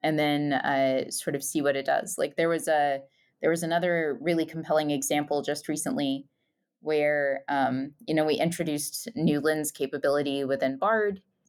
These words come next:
Someone, uh, decided to do the test where they sketched out something, um, like the design of a website, and they fed it into Bard, and they said, like, "Hey, could you generate the code for this website?" Um,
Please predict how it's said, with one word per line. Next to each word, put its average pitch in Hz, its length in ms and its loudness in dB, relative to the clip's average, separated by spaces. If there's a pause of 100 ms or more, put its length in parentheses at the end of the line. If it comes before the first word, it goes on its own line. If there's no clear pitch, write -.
Someone, 160 720 0
uh, 143 460 2
decided 156 460 0
to 156 100 -8
do 156 300 2
the 147 140 0
test - 440 -2
where 147 160 2
they 139 160 2
sketched - 460 -4
out 135 260 0
something, 135 680 0 (380)
um, 135 260 2
like 135 200 -4
the 143 80 0
design 135 400 0
of 135 80 -2
a 151 60 -2
website, 170 760 0
and 143 100 -4
they 135 120 0
fed 135 220 0
it 131 100 -2
into 135 240 -4
Bard, 160 360 0
and 139 140 -2
they 135 60 0
said, 131 200 -2
like, 139 200 -2
"Hey, 156 380 2
could 147 260 -8
you 147 100 -4
generate 147 380 -2
the 165 40 -8
code 151 280 -2
for 143 80 -4
this - 180 -6
website?" 175 520 0 (500)
Um, 139 400 0